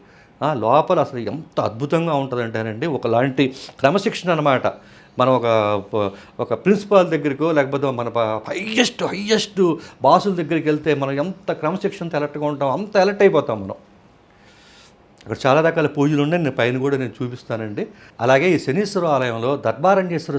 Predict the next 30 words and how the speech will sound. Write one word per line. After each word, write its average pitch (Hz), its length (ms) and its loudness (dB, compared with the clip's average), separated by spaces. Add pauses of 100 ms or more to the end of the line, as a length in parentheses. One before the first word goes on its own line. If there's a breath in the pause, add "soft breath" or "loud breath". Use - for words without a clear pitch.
స్వామికి 117 440 -4
అమ్మవారికి 131 600 2
కూడా 107 140 0
అండి 110 200 -2
రోజుకి 147 640 0 (360 loud breath)
ఆరు 135 140 2
సార్లు 147 300 -2
పూజలు 135 280 -4
జరుగుతాయండి. 101 520 -10 (180)
అలాగే 147 220 2
శనీశ్వర 185 500 0 (120)
ఆలయానికి 120 380 -2
కూడా, 170 240 -2 (260 loud breath)
శనిగ్రహం 190 500 2
ఉన్న 143 100 0
ఆలయానికి 123 520 0
కూడా 113 140 -2
ఏంటంటే 110 320 -2
ఐదు 113 160 0
సార్లు 123 240 -4
పూజలు 110 400 -4
చేస్తారు. - 420 -16 (220 soft breath)
ఇక్కడ 143 160 2
శనీశ్వరుడికి 165 540 -2
నువ్వులు 131 240 -4
ఇస్తారండి. 123 540 -6 (340 soft breath)
ఎంతో 185 400 -2
ప్రత్యేకమైన 185 640 0
పూజలు 135 380 -4
ఉంటాయి. 113 360 -8